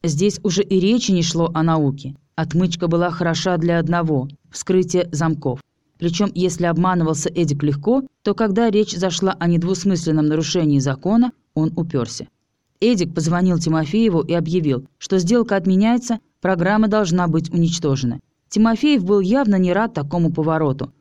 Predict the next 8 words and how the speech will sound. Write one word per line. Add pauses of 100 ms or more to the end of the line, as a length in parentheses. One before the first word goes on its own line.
Он
пытался
упрашивать,
угрожать. (240)
Бесполезно. (640)
Эдик
напоминал
улитку,